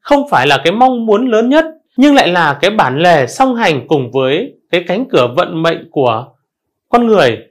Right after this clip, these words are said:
hưng thịnh hay là suy tàn. Từ đông sang tây, từ cổ chí kim, từ xa xưa đến hiện đại,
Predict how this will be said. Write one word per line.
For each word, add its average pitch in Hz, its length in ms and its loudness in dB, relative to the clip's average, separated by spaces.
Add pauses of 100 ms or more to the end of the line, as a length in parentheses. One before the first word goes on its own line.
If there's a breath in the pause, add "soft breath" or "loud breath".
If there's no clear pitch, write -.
(120)
hưng 240 360 -4
thịnh 220 180 0 (220)
hay 196 160 -4
là 135 140 0
suy - 180 -6
tàn. 143 300 -2 (180)
Từ 226 120 6
đông 254 220 4
sang 262 260 -4
tây, 262 340 2
từ 170 200 2
cổ 127 220 0
chí 185 220 -6
kim, 254 300 -2 (240)
từ 170 160 4
xa 220 200 -2
xưa 233 260 -2
đến 220 140 2
hiện 180 160 -4
đại, 156 240 0